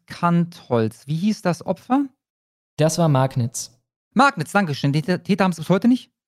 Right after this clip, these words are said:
Speaker 1: Ich meine sogar, dass der Fall eingestellt wurde. Das heißt, das Ding, das Ding haben sie, haben sie sauber gedämpft, den Aufprall, indem sie sich darüber,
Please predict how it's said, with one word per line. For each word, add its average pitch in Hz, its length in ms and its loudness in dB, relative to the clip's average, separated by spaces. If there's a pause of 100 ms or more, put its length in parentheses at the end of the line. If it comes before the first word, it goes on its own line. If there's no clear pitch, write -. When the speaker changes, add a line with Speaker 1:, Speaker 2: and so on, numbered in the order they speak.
(120)
Speaker 1:
Ich - 180 -4
meine 170 680 4
sogar, 233 220 2
dass 214 160 0
der 196 100 2
Fall 180 160 2
eingestellt 202 540 0
wurde. 262 260 0 (760)
Das 175 120 0
heißt, 190 180 2
das 190 120 -2
Ding, 208 300 2
das 180 280 -2
Ding 190 140 2
haben 185 100 4
sie, 175 220 2
haben 175 160 2
sie 170 260 0 (460)
sauber 233 560 2
gedämpft, 196 640 0
den 165 120 2
Aufprall, 147 640 2 (140)
indem 156 240 0
sie 180 40 -2
sich 202 120 -2
darüber, 175 360 0